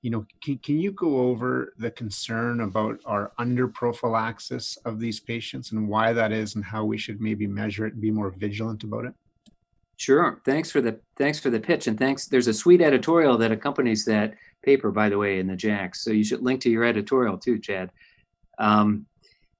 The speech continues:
Speaker 2: again, this is a, this is work, this is clinical work that's based on a clinical observation that necrotizing pancreatitis patients have a very high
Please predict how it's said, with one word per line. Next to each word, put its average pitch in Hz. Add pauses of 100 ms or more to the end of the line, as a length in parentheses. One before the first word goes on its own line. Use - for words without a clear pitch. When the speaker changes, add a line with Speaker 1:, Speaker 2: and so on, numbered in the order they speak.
(1000)
Speaker 2:
again, 165
this 196
is 214
a, 165
this 185
is 190
work, 165
this 165
is 156
clinical 202
work 143
that's 143
based 151
on 139
a 117
clinical 147
observation 123 (120)
that 113 (140)
necrotizing 135
pancreatitis 127
patients 107 (480)
have 120
a 110
very 139
high 123